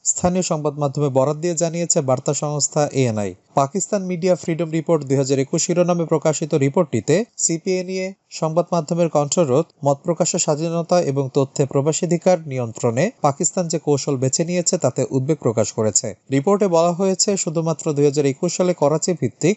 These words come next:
একজন সোশ্যাল মিডিয়ার অ্যাক্টিভিস্ট এবং কমিউনিটি সাংবাদিক নাজিম জকিও সহ পাঁচজন সাংবাদিক দায়িত্ব পালনের সময় খুন হয়েছেন।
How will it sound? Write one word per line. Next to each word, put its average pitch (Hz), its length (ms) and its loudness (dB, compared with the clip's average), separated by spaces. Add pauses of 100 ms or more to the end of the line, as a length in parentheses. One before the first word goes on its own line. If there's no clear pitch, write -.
(160)
একজন 139 240 -2 (140)
সোশ্যাল 151 380 0
মিডিয়ার 170 320 0
অ্যাক্টিভিস্ট 156 560 -2
এবং 135 100 -2 (100)
কমিউনিটি 151 460 -2
সাংবাদিক 165 380 0 (200)
নাজিম 131 260 2 (120)
জকিও 175 380 0
সহ 113 140 2 (280)
পাঁচজন 143 360 0
সাংবাদিক 160 400 -4
দায়িত্ব 135 200 -2 (100)
পালনের 170 360 0
সময় 165 240 -2
খুন 147 200 2
হয়েছেন। 110 340 -2